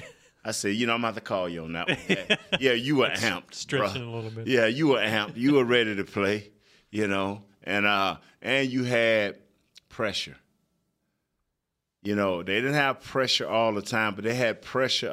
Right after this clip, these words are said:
Speaker 1: enough and at the right time in situations where, uh, he had to move around.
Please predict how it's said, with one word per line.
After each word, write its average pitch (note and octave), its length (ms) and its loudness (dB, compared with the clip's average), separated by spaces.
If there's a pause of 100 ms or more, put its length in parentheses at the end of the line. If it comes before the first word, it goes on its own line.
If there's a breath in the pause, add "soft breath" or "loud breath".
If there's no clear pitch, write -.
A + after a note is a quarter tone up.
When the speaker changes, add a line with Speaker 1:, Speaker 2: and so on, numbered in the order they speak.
(120)
Speaker 1:
enough A2+ 540 -2
and A2 120 -6
at F#2 160 -4
the F2 100 -8
right F#2+ 380 -2
time A2 420 -2
in F2 60 -4
situations G#2 920 -4 (300 loud breath)
where, G2 380 2 (400 soft breath)
uh, E2 260 -2
he A#2 180 2
had A2 160 2
to G2 60 0
move G#2+ 260 0
around. G#2 580 -2